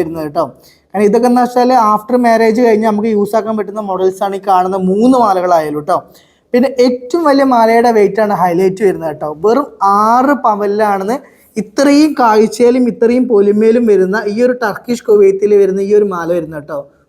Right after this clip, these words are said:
വെറും ആറ് പവനുള്ളൂ. ആറ്, മൂന്നര, ഒന്നര, ഒന്നേകാല്. സെറ്റ് അല്ലേ? ഇനി പാദസരം നോക്കുകയാണെങ്കിൽ വെറും രണ്ട് പവനിൽ, കാരണം എല്ലാവരും ഇപ്പോൾ സിമ്പിൾ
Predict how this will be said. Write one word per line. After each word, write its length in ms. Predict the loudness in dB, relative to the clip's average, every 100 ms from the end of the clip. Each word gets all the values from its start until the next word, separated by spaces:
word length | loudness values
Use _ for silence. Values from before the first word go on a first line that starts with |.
| -4
വെറും 200 | 0 0 -2 -6 -2
ആറ് 280 | 0 2 2 2
പവനുള്ളൂ. 520 | 0 0 0 2 2 0 -6 -6 -4
ആറ്, 300 | -4 0 -2 -2 -10 -8
മൂന്നര, 420 | -6 -6 -6 0 0 -2 -10
ഒന്നര, 400 | -10 -6 -2 0 0 0
ഒന്നേകാല്. 500 | 0 0 0 0 -2 -10 _ _ -6
സെറ്റ് 180 | -2 -2
അല്ലേ? 160 | -2 -10 _ _ _ _ _ _ _ _ _ _ _ _ _ _ 0 2
ഇനി 160 | 2 2
പാദസരം 500 | 2 0 0 0 2 0
നോക്കുകയാണെങ്കിൽ 600 | 0 0 0 0 0 2 2
വെറും 180 | 2 2 2
രണ്ട് 280 | 2 2 2
പവനിൽ, 300 | 2 0 -2 -4
കാരണം 160 | -2 -2
എല്ലാവരും 300 | 0 2 2 0
ഇപ്പോൾ 140 | -4
സിമ്പിൾ 320 | -2 0 2